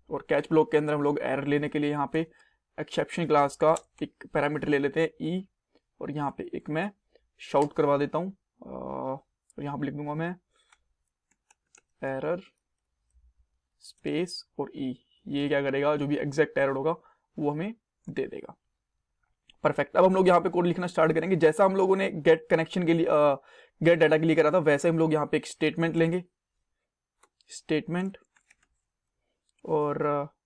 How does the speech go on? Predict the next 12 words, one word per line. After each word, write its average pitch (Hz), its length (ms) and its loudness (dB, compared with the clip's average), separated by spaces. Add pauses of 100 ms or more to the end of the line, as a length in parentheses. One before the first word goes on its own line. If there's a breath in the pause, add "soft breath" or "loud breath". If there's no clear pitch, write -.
(680)
उसके - 200 -6
बाद - 240 -6
में 151 100 -12
यहाँ 147 120 -6
पे 147 140 -10
लिखेंगे 156 520 -8 (200)
get 160 280 4 (1080)
connection 170 580 -2 (520)
dot 165 240 8 (840)
create 170 480 2
statement, - 560 -10 (1000)
ऑलराइट। 165 360 2